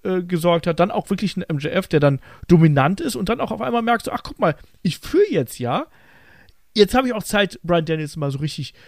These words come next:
äh, zu verhöhnen“, ne? Und dann ist ihm das ja auch wieder zum Nachteil gereicht worden. Dann ist er quasi über seine eigene Hybris gestolpert, äh, draußen wird er ausgekontert. Ähm, und dann, was ich, was ich sehr ungewöhnlich fand,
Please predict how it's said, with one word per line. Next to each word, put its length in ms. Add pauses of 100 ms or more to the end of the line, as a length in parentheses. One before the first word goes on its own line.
(200)
äh, 140
zu 160
verhöhnen“, 460
ne? 100
Und 240
dann 240 (140)
ist 180
ihm 80
das 160
ja 80
auch 140
wieder 140
zum 180
Nachteil 360
gereicht 400
worden. 200
Dann 100
ist 80
er 100
quasi 300
über 160
seine 180
eigene 360 (640)
Hybris 420
gestolpert, 720 (280)
äh, 140
draußen 380
wird 140
er 80
ausgekontert. 920 (440)
Ähm, 280 (680)
und 360
dann, 300
was 180
ich, 140
was 100
ich 100
sehr 340 (760)
ungewöhnlich 640
fand, 300